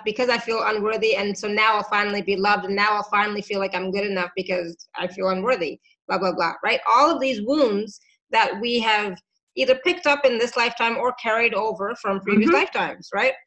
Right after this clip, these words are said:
Speaker 2: A-, and
Speaker 1: And
Speaker 2: it's all in humanity's consciousness. I mean,
Speaker 1: Yeah, for
Speaker 2: it's like,
Speaker 1: sure. Yeah.
Speaker 2: it's layers and layers of it that, yeah, that we're all working on to
Speaker 1: And,
Speaker 2: clean
Speaker 1: and
Speaker 2: that
Speaker 1: that's the
Speaker 2: out
Speaker 1: thing, that
Speaker 2: because
Speaker 1: these are the things that we're constantly clearing and clearing and working on, yet they're still showing up. I just had,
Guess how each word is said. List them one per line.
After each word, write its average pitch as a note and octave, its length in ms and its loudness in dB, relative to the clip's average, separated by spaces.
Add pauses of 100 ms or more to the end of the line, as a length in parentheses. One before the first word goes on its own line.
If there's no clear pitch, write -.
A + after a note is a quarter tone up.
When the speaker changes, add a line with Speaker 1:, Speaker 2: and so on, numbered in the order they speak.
(320)
Speaker 2:
A-, - 20 4
and D4+ 320 6
Speaker 1:
And - 20 4
Speaker 2:
it's F4+ 140 0
all F4 160 6
in G4+ 140 -4
humanity's D#4+ 520 0
consciousness. D4 840 2
I G3+ 80 6
mean, A#3 80 0
Speaker 1:
Yeah, A#3+ 140 2
for A3+ 140 -4
Speaker 2:
it's G3 100 -8
like, A3+ 100 4
Speaker 1:
sure. F3 240 -2 (400)
Yeah. - 180 -6 (140)
Speaker 2:
it's - 240 -18 (360)
layers C#4 380 -2
and A#3 100 -8
layers C4 400 2
of G3+ 220 2
it G3+ 180 -6
that, F#3+ 280 -4 (100)
yeah, A3 260 2
that G3 160 -8
we're A3+ 180 4
all A3 200 6
working C4+ 320 2
on E3+ 280 2 (320)
to A3 40 -10
Speaker 1:
And, A3 80 -10
Speaker 2:
clean C4 160 2
Speaker 1:
and C4+ 160 4
Speaker 2:
that C#4 140 6
Speaker 1:
that's F#4 100 6
the G4 60 8
Speaker 2:
out - 40 10
Speaker 1:
thing, F4+ 160 6
that A#3+ 100 0
Speaker 2:
because A#3 120 -6
Speaker 1:
these D4 180 0
are D4 80 4
the C#4+ 100 0
things C4+ 200 2
that B3 100 4
we're B3 80 2
constantly B3 600 -2
clearing C#4 580 2
and A#3 100 -6
clearing C#4 460 2
and A3+ 160 -6
working D#4 300 2
on, A3 220 0 (140)
yet C#4 400 4 (120)
they're A#3 160 -2
still B3 240 0
showing C#4 240 2
up. D4+ 100 -4
I A#3+ 80 0
just C#4 200 -6
had, C4+ 360 2